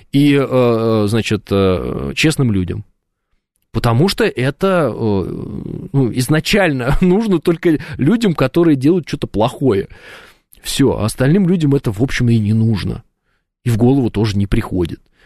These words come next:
Вам не приходит в голову за кем-то следить, насколько я понимаю, правильно? Вот вы за кем-то следите, скажите, вы за кем-то ездите, преследуете его,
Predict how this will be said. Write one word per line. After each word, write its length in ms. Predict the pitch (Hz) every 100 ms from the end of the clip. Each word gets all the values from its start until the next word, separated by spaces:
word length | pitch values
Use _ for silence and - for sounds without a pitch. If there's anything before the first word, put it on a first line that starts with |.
| _
Вам 200 | 110 165
не 80 | 196
приходит 400 | 185 175 233 165
в 60 | 131
голову 300 | 190 165 127
за 120 | 123
кем-то 260 | - 147 -
следить, 420 | 123 98 120 143
насколько 380 | 123 - 98 104
я 120 | 101
понимаю, 420 | 107 101 95 85
правильно? 440 | 110 147 175 - - _ _ _ _ _ _ -
Вот 180 | 143
вы 60 | 156
за 140 | 156
кем-то 240 | 180 170 139
следите, 420 | 160 160 202 -
скажите, 340 | - 120 113
вы 80 | 107
за 120 | 117
кем-то 260 | 131 156 -
ездите, 560 | 95 104 123 110 98 -
преследуете 800 | 110 117 104 113 107 101 90 95
его, 220 | 92